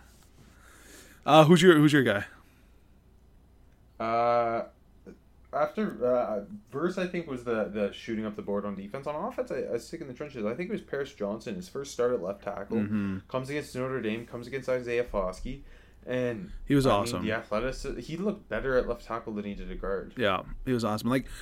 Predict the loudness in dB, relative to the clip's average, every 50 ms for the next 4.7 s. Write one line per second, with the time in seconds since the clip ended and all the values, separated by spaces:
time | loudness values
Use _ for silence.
0 | -16 -8 0 6 6 8 10 10 8 8 8 8 12 12 12 10 10 6 8 8
1 | 8 10 10 10 10 10 10 6 6 4 4 4 4 6 6 4 4 4 0 0
2 | 0 0 0 -2 -2 -2 -2 -4 -4 -2 -2 0 0 0 0 -2 -4 -4 -4 -2
3 | -2 -2 -2 -2 -2 -4 -4 -2 -2 -2 -2 -2 -2 0 0 0 -2 -2 -4 -4
4 | -4 -4 -4 -2 -2 -2 -2 0 -2 -2 -2 -2 -4 -8